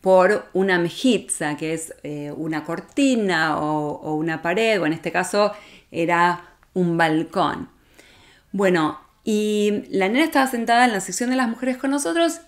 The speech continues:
y el papá fue llamado a decir las bendiciones de la Torá.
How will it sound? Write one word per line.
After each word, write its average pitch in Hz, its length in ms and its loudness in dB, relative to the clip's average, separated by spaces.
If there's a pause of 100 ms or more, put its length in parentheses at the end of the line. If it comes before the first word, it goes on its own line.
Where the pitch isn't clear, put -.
y 214 140 -4
el 220 140 -2
papá 285 720 4
fue 240 200 4
llamado 190 640 2 (200)
a 180 140 2
decir 180 260 2
las 202 160 2
bendiciones 175 560 0
de 175 60 0
la 160 140 -2
Torá. 151 420 -4